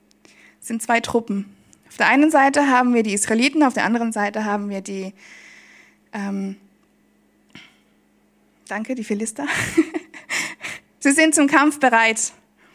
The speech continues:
David wird von seinem Vater aufs Schlachtfeld ge-, ähm, geschickt, um nachzusehen, wie es seinen Brüdern geht, weil der Papa hatte schon vierzig Tage nichts mehr von seinen Söhnen gehört und hatte wahrscheinlich einfach Angst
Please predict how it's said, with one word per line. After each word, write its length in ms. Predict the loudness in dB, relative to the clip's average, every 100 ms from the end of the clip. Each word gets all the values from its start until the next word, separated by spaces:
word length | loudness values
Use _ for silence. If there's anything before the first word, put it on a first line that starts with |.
| _ _ _ -20 -20 _
David 340 | 2 4 4 4
wird 120 | 2
von 200 | 2 2
seinem 340 | 4 4 2
Vater 460 | 2 2 4 4 2
aufs 140 | 2
Schlachtfeld 600 | 0 0 -2 2 2 2
ge-, 100 | -2 -6 0
ähm, 540 | 2 4 4 2 0
geschickt, 460 | 0 2 0 -2 -2
um 300 | 0 2 2
nachzusehen, 480 | 0 0 -2 0 0
wie 60 |
es 100 | 0
seinen 260 | 0 0 -2
Brüdern 340 | 0 2 2
geht, 280 | 2 0 2
weil 160 | 2 2
der 100 | 0
Papa 280 | -2 0
hatte 160 | 0 0
schon 160 | -2 -2
vierzig 300 | -2 -4 -2
Tage 260 | 0 0
nichts 200 | -2 -4
mehr 100 | -4
von 120 | -4
seinen 220 | -2 -2 -2
Söhnen 220 | -4 -4
gehört 320 | 0 2 0 -6 -14 -12 -2
und 160 | 2
hatte 200 | 2 2
wahrscheinlich 400 | -2 0 0 -2
einfach 260 | -4 -4 0
Angst 320 | 2 0